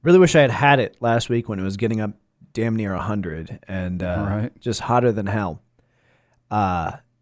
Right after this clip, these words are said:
Speaker 1: it doesn't, it's not like your traditional sour, in my opinion. It's with, I think that marshmallow kinda mellows out the, uh,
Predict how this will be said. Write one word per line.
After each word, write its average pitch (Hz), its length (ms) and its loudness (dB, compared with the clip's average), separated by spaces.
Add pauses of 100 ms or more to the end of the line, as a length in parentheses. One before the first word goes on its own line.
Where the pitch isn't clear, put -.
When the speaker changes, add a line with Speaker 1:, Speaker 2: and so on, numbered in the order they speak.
(220)
Speaker 1:
it 123 160 -6
doesn't, 170 460 4 (720)
it's 131 180 -6
not 170 300 2 (180)
like 127 200 0
your 117 80 2
traditional 113 480 -4
sour, 95 440 -6
in 92 80 -10
my 90 160 -8
opinion. 90 380 -10
It's - 240 -12 (140)
with, - 220 -10
I 117 140 -2
think 147 200 -2
that 127 140 0
marshmallow 120 580 0
kinda 117 260 -2
mellows 104 760 -2
out 107 260 -4
the, 90 260 -8
uh, - 160 -12